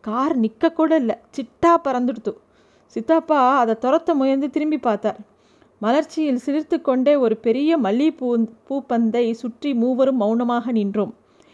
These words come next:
இப்போதுதான் இரண்டு நொடி முன் என்ன உத்வேகம், உற்சாகம், உயிரின் ததும்பல். இப்போது என்ன செய்வது?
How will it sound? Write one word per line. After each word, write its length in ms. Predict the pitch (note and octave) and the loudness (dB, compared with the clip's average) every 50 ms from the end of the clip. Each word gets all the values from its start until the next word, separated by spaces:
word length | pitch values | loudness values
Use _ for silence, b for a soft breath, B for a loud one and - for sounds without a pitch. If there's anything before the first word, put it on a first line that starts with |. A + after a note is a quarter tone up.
| b b b b | b b b b
இப்போதுதான் 640 | A3 A3 A3 - C4+ C4+ C#4 C4+ A3+ C#4+ D4+ D#4+ D4+ | -8 -8 -4 0 2 4 4 2 2 0 -2 0 0
இரண்டு 360 | A#3+ G#3+ B3 C4+ C4 B3+ C#4 | 0 0 0 0 0 0 0
நொடி 280 | B3+ A#3+ B3+ C#4 D4+ D4 | 0 0 0 0 0 0
முன் 440 | B3 A#3+ C4+ B3+ A3+ A#3 B3+ - - _ _ | 0 0 0 0 0 -2 -2 -6 -10 _ _
என்ன 280 | - F#3 G#3+ A#3 D4 D#4+ | -6 -4 -2 0 0 0
உத்வேகம், 680 | C#4 B3 A3+ - - C4 C4 B3 A3+ - B3 A#3+ C4 | 0 -2 -4 -4 -2 0 2 2 2 0 -2 -2 -2
உற்சாகம், 600 | D#4 A3+ G#3 - - C#4+ C4 A#3+ A3+ B3 B3 C4 | -2 -2 -4 -4 -4 -2 0 0 0 -2 -2 0
உயிரின் 380 | B3 G#3+ A3+ B3+ C4+ C#4 C4 B3 | 0 0 0 0 0 0 0 -2
ததும்பல். 560 | B3 A#3 F#3 F#3+ B3+ B3+ A#3+ G#3+ G#3+ A3 G#3+ b b b b b b b b | -2 -4 -2 -2 -2 0 0 0 0 -2 -4 b b b b b b b b
இப்போது 340 | - A#3 - B3+ C4+ A3+ A#3+ | -12 -6 -2 0 0 0 0
என்ன 200 | A3 A#3 C#4+ E4+ | 0 0 -2 -2
செய்வது? 560 | E4+ - C4+ B3+ A#3+ A3+ A3 A3+ A#3+ B3 A#3 | -2 -2 -2 -2 0 0 0 0 -2 -4 -6